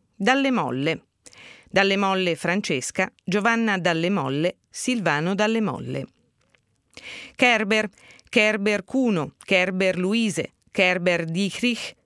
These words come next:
Bertesi Kerber Rosvita, Guffanti Kerber Ursula. Ryan, Ryan Alina,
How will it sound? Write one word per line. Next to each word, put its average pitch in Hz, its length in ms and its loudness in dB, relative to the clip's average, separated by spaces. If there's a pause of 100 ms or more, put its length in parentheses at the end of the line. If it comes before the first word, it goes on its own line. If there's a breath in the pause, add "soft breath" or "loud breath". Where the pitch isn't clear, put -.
(140)
Bertesi 202 640 0
Kerber 175 460 2
Rosvita, 165 600 -2 (200)
Guffanti 202 800 0
Kerber 196 440 0
Ursula. 135 480 -4 (2250 loud breath)
Ryan, 220 840 2 (340)
Ryan 214 440 2
Alina, 170 440 -2